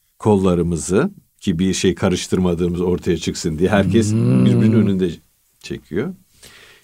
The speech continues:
Speaker 1: Benden evvel iki kişi kura çekti kıymetli hocam. Ortanca olan yer gitti. Yani iyi,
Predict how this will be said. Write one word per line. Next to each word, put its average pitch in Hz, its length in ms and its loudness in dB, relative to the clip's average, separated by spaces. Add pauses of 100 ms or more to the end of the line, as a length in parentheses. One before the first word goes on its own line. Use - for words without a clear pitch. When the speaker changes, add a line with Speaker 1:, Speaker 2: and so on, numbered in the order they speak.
(140)
Speaker 1:
Benden 127 360 4
evvel 127 300 2
iki 123 300 -8
kişi 98 380 -4
kura 90 360 -4
çekti - 300 -16
kıymetli 78 460 -14
hocam. 139 320 -10 (680)
Ortanca 135 600 2
olan 101 340 0
yer 131 220 0
gitti. 92 480 -8 (1160)
Yani 98 220 -8
iyi, 143 420 -4